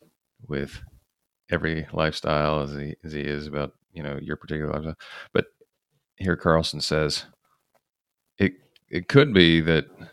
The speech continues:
and, and, and, you know, many people will believe that the human social life is ordained by God, and that's why we have families. But it's also the case that it could be, and a lot of people could see, scientists see that, you know,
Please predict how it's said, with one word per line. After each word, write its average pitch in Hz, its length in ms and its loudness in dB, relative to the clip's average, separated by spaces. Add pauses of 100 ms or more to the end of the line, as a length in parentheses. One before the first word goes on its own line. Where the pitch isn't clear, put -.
(160)
and, 90 180 -2
and, 87 320 -6
and, 87 280 -6
you 92 100 -2
know, 85 80 2
many 85 180 0
people 82 240 -4
will 98 140 2
believe 78 380 0
that 78 240 -4
the 76 300 -2 (220)
human 85 320 -6
social 78 400 -6
life 73 260 -2
is 69 120 -10
ordained 71 320 -6
by 71 140 -6
God, 73 280 -4
and 71 100 -8
that's 73 200 -10
why 71 120 -6
we 71 120 -6
have 71 180 -8
families. 71 440 -10 (1040)
But 90 100 4
it's 90 120 2
also 110 260 2
the 92 80 0
case 90 280 -2
that 82 100 -4
it 80 80 -8
could 82 180 -4
be, 90 240 2
and 82 80 -4
a 82 60 -2
lot 85 180 0
of 85 60 -6 (320)
people 82 260 -4
could - 180 -8
see, 85 200 -2
scientists 82 520 -2
see 85 240 -4
that, 82 160 -4 (220)
you 85 100 -8
know, 80 260 -8